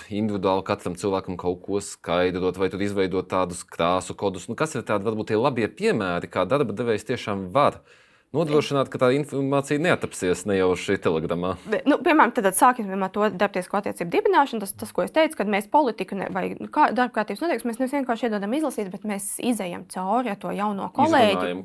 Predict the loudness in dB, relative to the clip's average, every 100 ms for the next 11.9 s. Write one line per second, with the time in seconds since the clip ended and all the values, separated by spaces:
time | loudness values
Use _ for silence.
0 | -2 0 2 6 8 8 6 0 0 -4
1 | 4 4 4 2 2 2 2 0 0 -2
2 | 0 0 0 -2 2 4 4 0 -2 -6
3 | -8 -2 -2 -2 -10 -4 -4 -2 -2 0
4 | 0 0 0 -2 -10 -6 -6 -6 -6 -4
5 | -2 0 0 2 2 2 2 0 -2 0
6 | 0 0 2 2 2 0 0 0 -2 0
7 | 0 -2 -2 -6 0 0 2 4 4 4
8 | 0 -10 -2 -2 0 -4 -4 -20 -20 -20
9 | -16 -4 -2 4 4 4 -6 -4 0 0
10 | 0 -2 -6 -2 0 0 -2 -6 -4 -4
11 | -4 -6 -6 -6 -8 -6 -10 -8